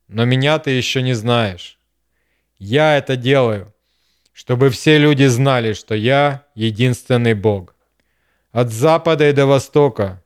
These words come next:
люди будут знать, что нет другого Бога, и что я Господь.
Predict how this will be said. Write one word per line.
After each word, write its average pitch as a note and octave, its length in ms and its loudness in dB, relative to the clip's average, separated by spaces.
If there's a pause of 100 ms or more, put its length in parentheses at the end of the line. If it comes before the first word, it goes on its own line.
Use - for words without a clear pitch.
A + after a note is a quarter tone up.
(120)
люди C#3+ 320 2
будут C#3 360 2
знать, A#2+ 340 -2
что - 180 -10
нет B2+ 340 -2
другого A#2+ 420 2
Бога, G2 420 -4 (420)
и A2 100 -6
что - 200 -6
я C#3 480 0 (240)
Господь. A2 640 -8